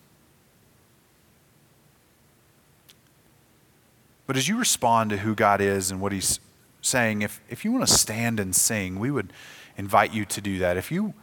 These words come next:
if you just wanna stay in your seat and pray,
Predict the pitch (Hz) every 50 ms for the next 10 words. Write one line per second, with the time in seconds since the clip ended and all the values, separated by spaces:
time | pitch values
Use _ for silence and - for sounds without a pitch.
0 | - - - - - - _ _ _ _ _ _ _ _ _ _ _ _ _ _
1 | - - _ - 180 202 220 - - 214 185 123 110 - - - - 110 104 110
2 | 110 104 98 98 - - - 117 151 180 185 170 139 - - - 135 135 135 120
3 | 117 117 - - - 139 117 95 92